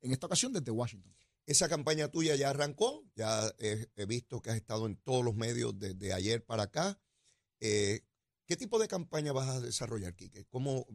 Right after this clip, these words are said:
Speaker 2: Esto es el dos de junio del año que viene, ¿verdad? Es un
Speaker 1: Esto
Speaker 2: maratón
Speaker 1: falta
Speaker 2: por
Speaker 1: un
Speaker 2: ahí para
Speaker 1: montón
Speaker 2: abajo.
Speaker 1: de gente.
Speaker 2: Es que yo creo que es absurdo, yo creo que se debe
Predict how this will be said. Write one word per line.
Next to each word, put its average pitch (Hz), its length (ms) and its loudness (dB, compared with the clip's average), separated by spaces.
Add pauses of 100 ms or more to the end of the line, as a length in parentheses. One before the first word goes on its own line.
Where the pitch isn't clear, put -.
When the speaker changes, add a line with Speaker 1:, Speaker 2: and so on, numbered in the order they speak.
(260)
Speaker 2:
Esto 151 280 -6
es 160 80 0
el 160 80 -2
dos 131 140 -4
de 135 60 2
junio 160 200 2
del 170 140 4
año 143 180 -2
que 123 80 -8
viene, 123 240 -2
¿verdad? 110 220 4
Es 110 80 0
un 135 60 4
Speaker 1:
Esto 143 100 4
Speaker 2:
maratón 156 240 4
Speaker 1:
falta 147 220 6
Speaker 2:
por 202 80 8
Speaker 1:
un 170 60 6
Speaker 2:
ahí 117 40 4
para 190 100 6
Speaker 1:
montón 123 180 6
Speaker 2:
abajo. 123 160 6
Speaker 1:
de 151 100 4
gente. 147 300 2
Speaker 2:
Es 131 140 0
que 131 100 4
yo 156 140 4
creo 170 240 -2
que 156 160 2
es 160 60 2
absurdo, 147 520 -2
yo 107 200 -4
creo 127 180 -2
que 127 240 0
se 117 180 2
debe 120 460 0